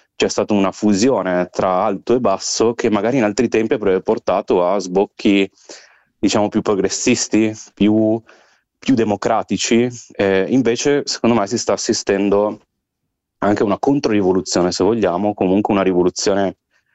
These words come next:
reazionaria, chiamiamola come vogliamo, e, e questo si sta vedendo,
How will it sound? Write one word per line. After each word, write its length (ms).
reazionaria, 920
chiamiamola 400
come 180
vogliamo, 600
e, 400
e 80
questo 260
si 140
sta 140
vedendo, 800